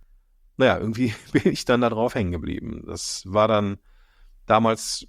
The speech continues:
zumindest so, dass ich da gut positioniert war und heute auch immer noch bin, dass ich da die ersten unternehmerischen Erfolge auch auf niedriger Flamme erleben durfte. Und,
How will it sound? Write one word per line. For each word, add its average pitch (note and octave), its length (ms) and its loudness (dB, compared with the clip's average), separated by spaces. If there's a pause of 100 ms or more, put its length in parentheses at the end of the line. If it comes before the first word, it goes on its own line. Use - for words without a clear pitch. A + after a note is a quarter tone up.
(120)
zumindest B2 520 -2
so, B2+ 360 2
dass A2+ 180 2
ich G#2+ 200 -8
da G2 340 2
gut A2+ 400 0
positioniert B2+ 720 0
war A2+ 400 2
und F#2 240 -6
heute F#2+ 320 -6
auch G2+ 100 -8
immer F#2+ 220 0
noch F2 160 -2
bin, D3+ 360 2 (800)
dass G#2 180 -2
ich G#2 160 -4
da G2+ 160 2
die F#2+ 180 0
ersten G#2 420 -2
unternehmerischen G2+ 680 -2
Erfolge C3 680 -2 (460)
auch - 220 -20
auf - 320 -18
niedriger B2 420 2
Flamme A#2 540 0
erleben G#2+ 360 -2
durfte. G2+ 460 -2 (720)
Und, F2+ 680 -4